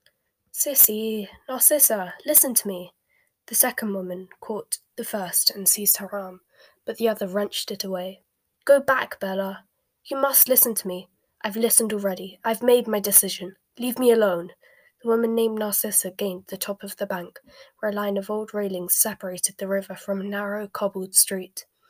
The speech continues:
The other woman, Bella, followed at once.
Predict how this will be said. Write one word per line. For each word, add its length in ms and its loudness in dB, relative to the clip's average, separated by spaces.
The 140 0
other 160 -2
woman, 360 -4
Bella, 380 -4
followed 440 0
at 120 -10
once. 440 -4